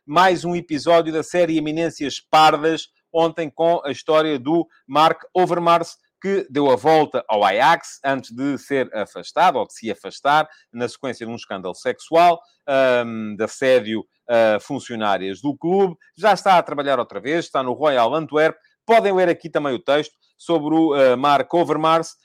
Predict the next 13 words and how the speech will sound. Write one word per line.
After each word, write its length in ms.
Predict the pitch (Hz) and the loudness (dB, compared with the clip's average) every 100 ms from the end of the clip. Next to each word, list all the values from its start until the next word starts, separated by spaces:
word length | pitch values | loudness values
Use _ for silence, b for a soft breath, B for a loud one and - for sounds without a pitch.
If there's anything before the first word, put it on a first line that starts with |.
| _ - | _ -2
Eh, 240 | 151 139 | 0 0
estão 280 | 131 190 180 | -2 -4 -2
todos 320 | 180 165 123 | 0 -2 -2
no 120 | 156 | -6
meu 200 | 160 135 | -2 -2
Substack 540 | 113 165 139 202 208 208 | -2 -8 -6 -4 -4 -6
e 220 | - 277 254 | -10 -2 0
aqui 400 | 180 - 190 185 _ | -2 -6 -12 -12 _
está 260 | - 170 156 | -4 0 2
a 40 | |
passar 340 | 143 131 135 131 | 0 -4 -4 -4
em 60 | |
rodapé, 540 | 110 117 98 - 117 | -4 -6 -6 -4 -6